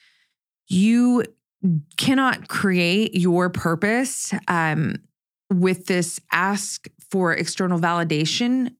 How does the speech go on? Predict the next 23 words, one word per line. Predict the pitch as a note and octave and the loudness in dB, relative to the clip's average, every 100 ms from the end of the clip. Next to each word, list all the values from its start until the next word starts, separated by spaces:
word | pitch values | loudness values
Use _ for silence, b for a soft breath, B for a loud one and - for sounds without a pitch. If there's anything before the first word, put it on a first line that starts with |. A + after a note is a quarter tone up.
| _ | _
to | - G#3 | -2 0
make | F#3 F3 E3+ | 2 0 -2
it | F3 | -2
meaningful. | D#3+ D#3+ D#3+ D3 C3+ C3 - - - - _ | 0 2 2 2 0 -2 -6 -8 -8 -10 _
It | F3+ F3+ | -4 -2
has | D#3+ F#3 F3+ - | -2 0 -2 -2
to | A#3+ | 0
be | A#3+ | 2
genuinely | A3 G#3+ G3 G3 G3 G3+ A3+ | 2 2 4 4 4 4 4
meaningful | G3+ E3 E3+ D3 F3 | 4 4 2 2 0
to | E3+ - - A#3 B3 | -2 -4 0 2 4
you. | A#3+ F3 D3+ C#3+ E3 - | 4 4 2 2 0 0
And | E3+ E3 E3 B B B B | 0 2 0 B B B B
if | - F3+ | -4 0
and | A#3 A#3 | 2 2
when | G#3+ G#3 | 2 0
external | F#3+ - F#3+ F3+ | -2 0 0 2
validation | E3+ E3+ E3 D#3+ E3 | 2 2 0 0 0
comes | F3 D#3+ | 0 0
in | D#3+ | 2
after | E3 F3 F3+ | 0 0 0
that, | D3+ C#3+ D3 b b b _ _ | 0 0 -4 b b b _ _
great. | - D3 C#3+ B2+ - - - | -2 0 2 0 -2 -10 -14